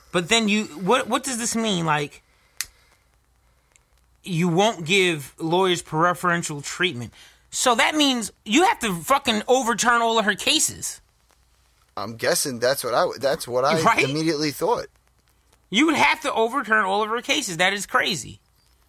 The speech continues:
Speaker 1: I would be pissed if I got sentenced by her and I just found out that, you know, that my lawyer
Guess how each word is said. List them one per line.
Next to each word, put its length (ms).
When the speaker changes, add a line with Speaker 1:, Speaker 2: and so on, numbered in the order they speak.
Speaker 1:
I 160
would 80
be 100
pissed 360
if 120
I 100
got 180
sentenced 500
by 200
her 280
and 200
I 100
just 200
found 300
out 240
that, 260
you 220
know, 400
that 160
my 180
lawyer 400